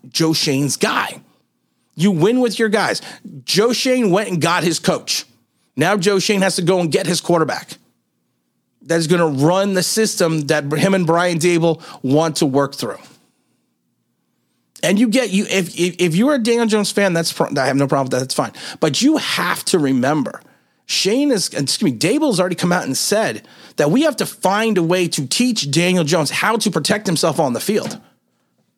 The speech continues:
You're going into your fourth year in the league. We shouldn't hear these statements. We shouldn't hear these statements that we have to learn to crawl before we can walk. We shouldn't be hearing these things. Not, not for a four, not for a guy that's a fourth year quarterback. And I don't wanna hear the crap that,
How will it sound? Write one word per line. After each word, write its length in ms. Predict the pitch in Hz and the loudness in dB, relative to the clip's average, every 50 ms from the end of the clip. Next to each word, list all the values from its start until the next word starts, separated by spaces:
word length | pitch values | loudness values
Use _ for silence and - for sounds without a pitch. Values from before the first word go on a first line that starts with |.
| _ _ _ _ _ _ _ _ _ _ _ _ _ _ _ - | _ _ _ _ _ _ _ _ _ _ _ _ _ _ _ 0
You're 160 | 180 262 294 | 2 2 4
going 220 | 254 359 370 349 | 2 2 2 2
into 180 | 330 269 - 247 | 0 0 0 0
your 120 | 226 175 | -2 -2
fourth 300 | - - 269 269 214 - | 0 2 2 2 2 2
year 140 | 262 269 254 | 0 0 0
in 80 | 185 139 | 2 2
the 80 | 127 | 2
league. 460 | 120 175 294 339 302 165 104 - - - - _ _ _ _ _ _ _ | 2 2 2 2 0 -2 -4 -8 -12 -14 -16 _ _ _ _ _ _ _
We 120 | 269 277 | 0 0
shouldn't 280 | - - 330 302 233 185 | 2 2 0 2 2 2
hear 200 | 175 247 320 294 | 2 2 2 2
these 180 | 185 139 - | 0 0 0
statements. 440 | - - 262 311 240 160 127 110 - - - - | 0 0 0 0 -2 -4 -6 -8 -8 -10 -6 0
We 120 | - 277 262 | 2 2 2
shouldn't 280 | - 359 339 311 247 | 2 0 2 2 2
hear 220 | - 262 302 311 277 | 2 2 2 2 2
these 160 | 254 214 - | 0 0 0
statements 320 | - 262 285 277 254 202 | 0 0 2 2 2 2
that 120 | - 208 196 | 0 0 0
we 120 | 214 220 | 0 0
have 240 | - - - 233 - | 0 0 -2 -2 -2
to 100 | - 226 | -2 0
learn 240 | 180 202 220 226 208 | 2 2 0 0 0
to 60 | 170 | -2
crawl 400 | - - - 190 196 202 196 175 | -4 -2 -2 0 0 2 0 0
before 280 | 143 135 - 175 170 | -2 -4 -2 -2 0
we 120 | 160 156 143 | 0 0 0
can 180 | - 147 110 | -2 -4 -2
walk. 440 | 113 165 170 - - - - - - _ _ _ _ _ _ _ _ - | 0 -2 -2 -2 -6 -12 -16 -18 -18 _ _ _ _ _ _ _ _ -2
We 80 | 247 | 0
shouldn't 260 | 220 - 370 370 330 | 2 2 2 2 2
be 60 | 226 170 | 0 2
hearing 300 | 156 233 311 349 339 226 | 2 2 2 2 2 0
these 180 | 147 131 - | 0 -2 -2
things. 420 | - 101 - - - - - - - _ _ _ _ _ _ _ _ _ _ _ _ _ _ _ _ _ _ _ _ _ | -6 -8 -10 -8 -8 -8 -8 -8 -10 _ _ _ _ _ _ _ _ _ _ _ _ _ _ _ _ _ _ _ _ _
Not, 280 | - 226 277 262 - | 0 0 0 0 0
not 220 | 196 208 240 285 262 | 0 0 0 2 2
for 140 | 311 302 262 | 2 2 2
a 60 | 202 | 0
four, 300 | - - - 262 269 202 | 0 0 2 2 2 2
not 240 | 214 247 285 311 - | 2 2 0 2 2
for 140 | 339 330 | 2 2
a 60 | 294 226 | 2 2
guy 260 | 185 226 226 247 240 | 2 2 2 2 0
that's 160 | 226 185 - | 0 0 -2
a 60 | 185 | -2
fourth 340 | - - - 240 240 226 214 | -2 0 2 2 2 2 0
year 120 | 226 202 | -2 -2
quarterback. 340 | 185 - 277 247 214 214 - | 2 2 2 2 0 -2 0
And 120 | - 233 277 | 0 2 2
I 100 | 330 359 | 2 2
don't 140 | 370 359 | 2 2
wanna 180 | 339 302 262 226 | 0 0 2 2
hear 180 | 220 262 262 240 | 2 2 2 2
the 100 | 208 170 | 0 0
crap 340 | - 226 214 196 - - | 2 0 2 2 -2 -2
that, 260 | - 190 180 160 - | 0 0 0 0 -4